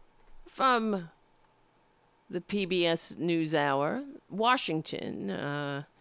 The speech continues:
yes, Washington A P. The Agriculture Department said Wednesday that it would appeal a judge's ruling that it would be arbitrary and capricious to move forward during a global health crisis with food stamp changes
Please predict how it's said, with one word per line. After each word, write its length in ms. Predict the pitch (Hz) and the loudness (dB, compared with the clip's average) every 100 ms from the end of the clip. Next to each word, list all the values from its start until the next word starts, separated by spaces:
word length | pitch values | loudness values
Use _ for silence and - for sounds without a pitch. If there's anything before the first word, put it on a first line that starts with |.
| _ _ - | _ _ -8
yes, 300 | - - - | -8 -8 -6
Washington 580 | 156 151 - 151 131 127 | -4 -2 -4 -4 -4 -2
A 180 | 127 | -2
P. 280 | 120 - 60 | -2 -6 -6
The 200 | - 180 | 0 4
Agriculture 680 | 202 240 233 - 175 208 196 | 6 4 0 2 2 2 0
Department 580 | 170 160 156 151 143 139 | 0 0 2 2 0 2
said 240 | 214 208 | 2 4
Wednesday 640 | 160 160 160 156 147 147 - - - - _ _ - | 2 2 0 2 2 2 -2 -18 -20 -20 _ _ 2
that 180 | 156 | 4
it 120 | 170 214 | 4 4
would 200 | 302 294 | 4 2
appeal 640 | - - 349 214 123 - | 0 2 4 4 2 -2
a 80 | - | -4
judge's 460 | 147 160 151 151 131 | 2 4 4 0 0
ruling 480 | 143 139 131 165 180 | 4 4 4 4 6
that 160 | 185 | 6
it 100 | 214 | 6
would 240 | 233 247 180 | 4 4 4
be 400 | 214 147 127 165 _ | 4 4 0 -6 _
arbitrary 840 | - 254 277 262 - 233 226 233 226 | 4 4 4 0 4 6 6 4 4
and 280 | 196 214 214 | 4 4 4
capricious 760 | 220 196 - 196 - 113 - - - - | 0 0 0 0 0 -4 -4 -18 -20 -4
to 160 | - 190 | 2 4
move 400 | 180 226 320 320 | 6 6 6 2
forward 480 | - 220 214 208 | 4 6 8 4
during 500 | 160 156 185 240 262 - | 6 6 6 4 2 2
a 120 | 151 | 0
global 580 | 139 139 151 240 302 294 | 2 4 4 4 4 4
health 320 | 254 233 - | 4 4 2
crisis 580 | - 151 139 160 139 - | 0 2 2 2 2 2
with 180 | 196 196 | 0 2
food 280 | 208 208 | 0 0
stamp 340 | - 214 202 202 | 2 4 4 4
changes 680 | - 277 233 156 156 208 | 4 6 6 4 4 2